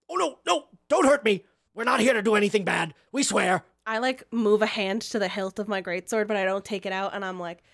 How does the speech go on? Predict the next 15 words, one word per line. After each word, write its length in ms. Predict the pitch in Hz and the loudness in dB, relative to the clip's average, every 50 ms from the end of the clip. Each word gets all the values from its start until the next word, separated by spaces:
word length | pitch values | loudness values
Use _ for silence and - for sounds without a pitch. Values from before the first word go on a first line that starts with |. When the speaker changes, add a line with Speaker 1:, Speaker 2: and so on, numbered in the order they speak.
| _ _ _ _ _ _ | _ _ _ _ _ _
Speaker 2:
"Tell 180 | - 262 330 320 | -4 0 2 2
us 120 | 311 311 | 2 4
why 120 | 302 302 294 | 2 2 2
the 40 | 277 | 2
fuck 280 | 277 - 311 294 285 254 | 2 2 0 0 0 -2
you 60 | 240 | -4
stole 260 | - - 302 285 277 | 2 4 4 4 4
Gift 400 | 208 175 262 311 359 - - 190 | 2 2 2 4 4 2 0 2
Daddy." 340 | 277 269 269 254 240 220 208 | 2 4 4 4 4 2 2
Speaker 1:
He 140 | 196 240 226 | 2 2 2
just 160 | 262 262 - | 2 0 0
fucking 260 | 294 262 - 247 220 | 0 0 0 -2 -6
cowers. 460 | - - 185 165 151 143 135 143 143 | -6 -6 -6 -4 -4 -6 -6 -8 -12
He's 100 | - 190 | -10 -6
like, 160 | - - 240 | -6 -6 -6